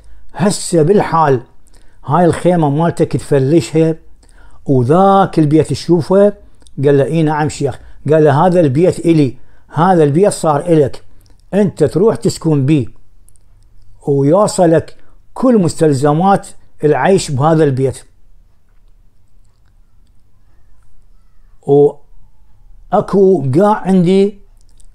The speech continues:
راح أنطيك إياها قريبة خلف ال-، البيت هذا، تاخذ هذه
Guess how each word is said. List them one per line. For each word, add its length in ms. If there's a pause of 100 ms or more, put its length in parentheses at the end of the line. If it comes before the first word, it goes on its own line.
(120)
راح 220
أنطيك 340
إياها 200
قريبة 720
خلف 380
ال-، 120
البيت 480
هذا، 380 (340)
تاخذ 380
هذه 460